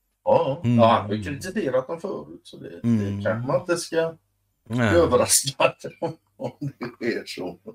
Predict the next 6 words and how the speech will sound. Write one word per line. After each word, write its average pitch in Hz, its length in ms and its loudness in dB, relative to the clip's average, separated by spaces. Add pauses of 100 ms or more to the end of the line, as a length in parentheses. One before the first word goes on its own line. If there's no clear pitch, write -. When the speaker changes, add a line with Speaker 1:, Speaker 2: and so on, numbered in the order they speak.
Speaker 2:
Mm. 82 560 0 (1800)
Mm. 107 180 2
Speaker 1:
Men, 101 120 6
ja. 95 500 2 (840)
Speaker 2:
Ja. 120 420 4
Speaker 1:
Han 113 160 0